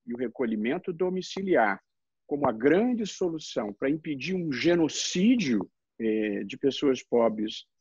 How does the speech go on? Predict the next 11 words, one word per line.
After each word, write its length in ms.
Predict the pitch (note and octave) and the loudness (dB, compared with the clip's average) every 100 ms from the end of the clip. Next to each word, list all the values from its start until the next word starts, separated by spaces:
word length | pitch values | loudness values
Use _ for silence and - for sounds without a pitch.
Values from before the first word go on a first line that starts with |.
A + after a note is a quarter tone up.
| _ _ | _ _
eh, 340 | G2+ G2 G2+ G#2 | -8 -6 -4 -6
no 160 | G2+ G#2 | -4 0
Brasil, 560 | B2+ C3+ G2+ G#2 D#3 _ _ _ _ - | 0 0 -2 -2 -2 _ _ _ _ -4
eu 200 | C3+ C#3+ | 0 2
achei 500 | C#3 - - A2+ - | 0 -2 0 2 2
que 220 | - B3 | 0 2
era 160 | A2+ - | 2 2
o 20 | |
meu 160 | C#3+ D3 | 0 0
papel, 640 | F#3 - A#2+ A2 D3 D#3 _ _ _ _ _ _ _ - | -2 0 2 4 4 0 _ _ _ _ _ _ _ -10
eh, 720 | A#2 A2 A2 G#2+ A2+ A2+ A2 | -4 -2 0 0 -2 -2 -6